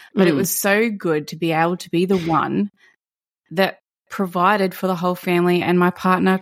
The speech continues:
Speaker 1: could relax. He could not have to worry about the bills. He could be genuinely present with the kids and have a good time and not have this sixty-hour-a-week stress on his shoulders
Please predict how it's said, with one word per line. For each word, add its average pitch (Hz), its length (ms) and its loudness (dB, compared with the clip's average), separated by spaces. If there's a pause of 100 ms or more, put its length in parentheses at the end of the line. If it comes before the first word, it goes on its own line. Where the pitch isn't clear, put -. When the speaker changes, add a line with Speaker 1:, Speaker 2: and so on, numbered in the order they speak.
Speaker 1:
could 269 260 -2
relax. - 560 -2
He 196 140 -2
could 262 420 0 (340)
not 196 140 2
have 180 200 -4
to 185 100 -4
worry 170 240 2
about 165 220 0
the 156 80 -4
bills. 156 340 -2
He 190 160 -2
could 214 400 0 (380)
be 185 120 4
genuinely 180 1040 4
present 170 640 2 (200)
with 165 200 -2
the 165 80 0
kids 151 500 -2
and 170 160 -2
have 160 300 -4
a 160 80 0
good 151 260 -6
time 160 460 0
and 196 80 4
not - 160 0
have 165 180 -6
this - 300 -6 (580)
sixty-hour-a-week 175 1120 0 (480)
stress - 580 0
on 170 180 0
his 165 140 2
shoulders 156 480 2